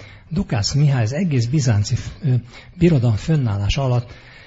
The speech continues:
lehet mondani, a leggyengébb kezű bizánci császár volt. Nem érti az ember, miért nem lehetett mást föltenni.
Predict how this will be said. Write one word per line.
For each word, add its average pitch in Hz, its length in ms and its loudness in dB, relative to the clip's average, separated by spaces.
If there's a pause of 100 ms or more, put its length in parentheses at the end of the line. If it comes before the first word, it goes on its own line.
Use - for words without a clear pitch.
(320)
lehet 175 500 2
mondani, 117 380 2
a 110 40 2
leggyengébb 101 640 0
kezű 101 280 -2
bizánci 101 440 -2
császár 113 540 -4 (120)
volt. - 180 -20 (1300)
Nem 180 200 2
érti 123 380 0
az 113 140 2
ember, 107 420 0
miért 151 420 0
nem 147 200 0
lehetett 131 540 0
mást 123 480 0
föltenni. 101 680 -6